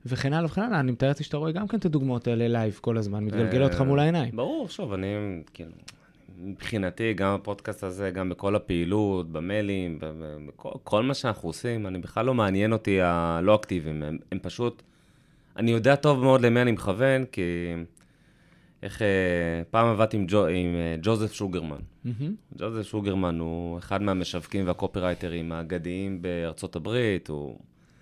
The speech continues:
Speaker 2: הפך את עצמו מקופירייטר, מאדם שיודע לכתוב כדי למכור למולטי, מולטי, מולטי מיליונר ב-,
Speaker 1: איזה יופי.
Speaker 2: כנראה במאות מיליונים, כי הוא פשוט הפך את זה כבר,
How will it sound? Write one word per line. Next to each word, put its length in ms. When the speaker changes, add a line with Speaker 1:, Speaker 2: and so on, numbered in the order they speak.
Speaker 2:
הפך 280
את 60
עצמו 380
מקופירייטר, 880
מאדם 400
שיודע 280
לכתוב 440
כדי 200
למכור 600
למולטי, 720
מולטי, 340
מולטי 320
מיליונר 580
ב-, 60
Speaker 1:
איזה 220
יופי. 280
Speaker 2:
כנראה 320
במאות 480
מיליונים, 680
כי 140
הוא 200
פשוט 360
הפך 360
את 60
זה 100
כבר, 320